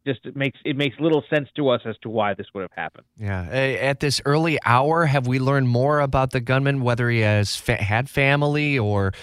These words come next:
Speaker 2: or anything else that, uh, law enforcement are able to kind of start with? A seventy-two-year-old man, certainly a long life lived.
Speaker 1: Uh, yes.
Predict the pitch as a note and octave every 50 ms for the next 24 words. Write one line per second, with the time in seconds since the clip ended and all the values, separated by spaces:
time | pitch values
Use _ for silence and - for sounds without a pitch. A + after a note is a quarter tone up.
0 | - - - - A#2+ A#2 - - C3+ D3 D#3+ F3 E3+ - E3+ D3+ C#3+ C#3 - -
1 | B2 B2+ C#3+ D3+ - - C#3 B2 A2+ - - A#2 A2 G#2+ A2 A2+ A#2+ A#2+ - C3
2 | C3 A#2+ - C3 B2 A#2+ A#2 A2+ A#2 B2 A#2+ A#2+ A2+ G#2+ - B2 A#2 A2+ G#2 -
3 | - - - - A2+ A2+ D3+ D#3 - D3 D#3+ E3 F#3 - - B2 A2 G#2+ - E3
4 | D#3 D3 B2 A2+ - D3+ D3 C3 A#2 G#2+ G#2 A2 B2 C#3+ D3+ C3 A2+ G#2+ - -
5 | - - - F3+ F3+ C3+ C3+ A#2 G#2+ G#2 A#2 B2+ B2+ A#2 A2+ B2 D#3 F3 - -
6 | G2 E2+ D#2 - - _ _ _ _ _ _ _ _ _ _ _ _ _ _ -
7 | F#3+ F3+ E3+ D#3+ - - D#3+ E3+ F#3 G3+ F3 D3